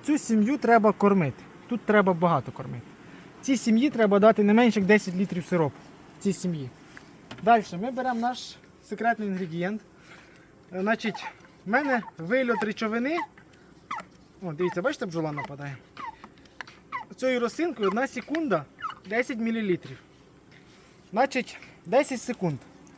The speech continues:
Раз, два, три, чотири, п'ять, шість, сім, вісім, дев'ять, десять.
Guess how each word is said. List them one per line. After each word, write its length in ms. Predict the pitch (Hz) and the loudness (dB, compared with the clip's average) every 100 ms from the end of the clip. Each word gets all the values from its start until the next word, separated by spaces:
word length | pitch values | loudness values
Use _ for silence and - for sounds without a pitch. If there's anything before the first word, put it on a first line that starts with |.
| - - - - - - 160 | -18 -12 -6 -4 -6 -8 -2
Раз, 540 | 175 175 220 - - - - | 2 4 4 0 -10 -12 -12
два, 520 | 151 147 175 196 220 220 - - - - - - | -8 0 6 6 6 0 -8 -18 -18 -18 -14 0
три, 400 | 190 208 226 247 - - - - - | 4 6 4 0 -4 -20 -20 -20 -12
чотири, 720 | - 214 - 214 226 226 247 226 - - - - - | -6 -4 0 2 4 4 2 -2 -12 -18 -20 -14 2
п'ять, 380 | 208 208 214 240 - - - - - - | 6 8 6 2 -6 -20 -20 -20 -18 -12
шість, 720 | - 220 226 247 - - - - - - | -2 2 2 0 -4 -14 -20 -20 -20 -18
сім, 600 | - - 233 233 240 262 269 - - - - 165 | -12 -2 2 4 4 0 -4 -18 -20 -20 -18 -12
вісім, 680 | 180 202 226 233 - 277 285 - - - - - | -2 2 2 0 -2 -2 -4 -6 -20 -20 -18 -8
дев'ять, 720 | 156 208 233 262 277 285 - - - - 165 | 4 6 8 8 4 -2 -8 -18 -20 -12 2
десять. 520 | 208 226 - 135 | 6 8 6 -6